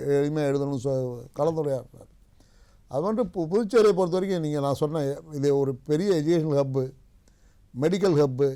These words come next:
எல்லாமே புதுச்சேரி மாநிலத்துல இருக்குது. இங்க வேலை வாய்ப்பு வந்து நம்ம, நம்ம உழைத்தால் முன்னேறலாம் என்ற நிலை இருக்கிறது. அதற்கு தங்களுடைய திறனை முழுவதுமாக உழைப்பிற்கும்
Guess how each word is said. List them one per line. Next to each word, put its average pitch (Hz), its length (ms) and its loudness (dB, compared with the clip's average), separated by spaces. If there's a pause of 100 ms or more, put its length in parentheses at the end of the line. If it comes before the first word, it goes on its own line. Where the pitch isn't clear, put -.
(120)
எல்லாமே 220 460 2
புதுச்சேரி 180 440 0
மாநிலத்துல 143 380 0
இருக்குது. 123 280 -4 (480)
இங்க 135 180 -6
வேலை 165 280 4
வாய்ப்பு 175 400 4
வந்து 175 260 4
நம்ம, 156 280 -2
நம்ம 139 220 -2 (300)
உழைத்தால் 180 520 2
முன்னேறலாம் 165 540 2
என்ற 139 480 0
நிலை 147 240 2
இருக்கிறது. 135 440 -2 (560)
அதற்கு 190 540 -2
தங்களுடைய 160 520 2 (680)
திறனை 185 360 2 (240)
முழுவதுமாக 156 720 0
உழைப்பிற்கும் 143 680 0